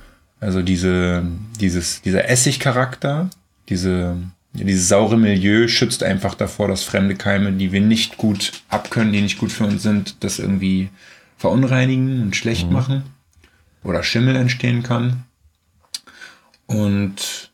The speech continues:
Speaker 1: ja, die, dann kam der Zweite Weltkrieg und leider gab, blieben dann die Tee- und Zuckerlieferungen aus und keiner konnte mehr irgendwie Kombucha herstellen. Man kann Kombucha übrigens auch mit Honig herstellen. Das ist dann ein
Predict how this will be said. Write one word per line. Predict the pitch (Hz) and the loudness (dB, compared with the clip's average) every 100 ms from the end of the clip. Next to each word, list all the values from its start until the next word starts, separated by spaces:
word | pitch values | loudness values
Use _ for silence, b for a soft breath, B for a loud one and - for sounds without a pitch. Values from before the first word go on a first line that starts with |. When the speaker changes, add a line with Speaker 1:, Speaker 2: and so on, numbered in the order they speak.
| _ _ _ _ _ _ _ _ _ - | _ _ _ _ _ _ _ _ _ -4
Speaker 1:
ja, | 117 95 92 _ - | -2 -2 -6 _ -2
die, | 101 | 0
dann | 98 104 | 2 2
kam | 123 120 | 4 4
der | 110 | 4
Zweite | 117 107 101 | 2 2 2
Weltkrieg | 107 123 - 139 135 | 0 0 0 0 0
und | 113 110 - - | 0 0 -2 -4
leider | 98 95 107 127 127 127 123 | 0 2 2 2 2 2 2
gab, | 117 107 101 | 0 0 2
blieben | 110 120 117 | 2 4 4
dann | 110 107 107 | 4 2 2
die | 101 101 | 2 0
Tee- | 95 - 113 123 | -2 0 2 2
und | 95 | 0
Zuckerlieferungen | 120 127 127 127 127 127 131 | -2 0 0 -2 -2 -2 0
aus | 123 127 135 110 | 0 -2 -2 -2
und | 104 95 | -2 -2
keiner | - 104 104 | -4 -2 -2
konnte | 101 107 110 | -2 -2 0
mehr | 101 98 | 0 -2
irgendwie | 98 101 101 98 | -2 -4 -4 -6
Kombucha | 107 101 92 - | -4 -4 -4 -4
herstellen. | 98 117 - 120 117 | -2 -2 -2 -2 0
Man | 101 | 0
kann | 95 101 | 0 -2
Kombucha | 110 98 95 101 | 0 0 0 -2
übrigens | 101 101 95 | -2 -2 -4
auch | 95 | -6
mit | 95 - | -8 -4
Honig | 117 127 123 | 0 0 0
herstellen. | 117 117 117 117 113 | -2 -2 -2 0 0
Das | - | -4
ist | - - | -8 -4
dann | 95 | -2
ein | 92 92 | -2 -2